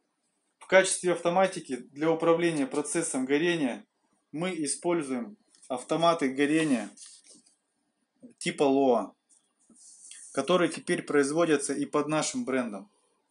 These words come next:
Эти блоки автоматики проверены временем,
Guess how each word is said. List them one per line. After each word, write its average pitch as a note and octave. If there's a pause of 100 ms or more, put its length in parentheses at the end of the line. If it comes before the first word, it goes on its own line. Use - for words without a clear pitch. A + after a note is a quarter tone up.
(1300)
Эти F#3+
блоки F#3+
автоматики E3+
проверены D3+
временем, B2+